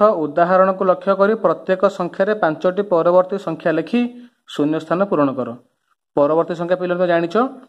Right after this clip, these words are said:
ଆମେ ପରବର୍ତ୍ତୀ ସଂଖ୍ୟା ପାଇବାକୁ ହେଲେ ସେଥିରେ ଏକ ଯୋଗ କରିବା। ଦୁଇଶହ ପଞ୍ଚାଅଶୀର ପରବର୍ତ୍ତୀ ହେବ ଦୁଇଶହ ଛୟାଅଶୀ, ଦୁଇଶହ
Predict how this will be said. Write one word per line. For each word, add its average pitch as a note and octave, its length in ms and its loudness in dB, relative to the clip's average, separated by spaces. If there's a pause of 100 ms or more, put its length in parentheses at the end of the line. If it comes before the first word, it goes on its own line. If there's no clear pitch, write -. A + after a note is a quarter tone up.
(180)
ଆମେ D#3 160 2
ପରବର୍ତ୍ତୀ E3 480 0
ସଂଖ୍ୟା F#3 280 -2
ପାଇବାକୁ D#3+ 360 0
ହେଲେ G3 160 0
ସେଥିରେ G3+ 240 -2 (100)
ଏକ D#3 140 -2
ଯୋଗ E3 260 -4
କରିବା। B2+ 320 -2 (1300)
ଦୁଇଶହ F3 480 0
ପଞ୍ଚାଅଶୀର G3 1080 0
ପରବର୍ତ୍ତୀ F3+ 500 2
ହେବ F3 140 0 (540)
ଦୁଇଶହ D3 440 -2 (1160)
ଛୟାଅଶୀ, G3 560 2 (720)
ଦୁଇଶହ D#3+ 460 0